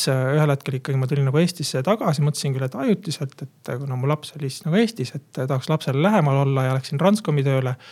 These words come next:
mis on siis suur globaalne outsourcing ettevõte, et pakub teenust teistele ettevõtetele. Ja, ja see oli nagu väga hea kogemus selles mõttes, et, äh, seal ma sain, äh, hea sissevaate paljude erinevate ettevõtete klienditeenindusse.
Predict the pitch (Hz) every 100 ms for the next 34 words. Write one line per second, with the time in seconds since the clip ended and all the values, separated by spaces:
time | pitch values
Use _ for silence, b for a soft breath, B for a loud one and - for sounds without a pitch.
0 | B - - 131 123 - 160 143 135 127
1 | 139 135 147 185 147 135 135 131 135 127
2 | 120 123 - - 131 131 - 131 127 -
3 | 160 143 127 - 123 123 139 - 120 120
4 | B B B B - 135 123 127 - 160
5 | 147 135 123 123 131 147 156 131 127 123
6 | 120 120 B B - 156 139 120 123 -
7 | 220 143 131 127 143 131 - - 123 123
8 | 175 156 131 131 127 131 B B B -
9 | 127 123 123 120 143 180 156 123 185 -
10 | 143 131 123 127 - 120 113 156 185 175
11 | 131 135 151 165 143 123 - 127 165 -
12 | 127 117 151 - 139 151 143 131 139 113
13 | 135 -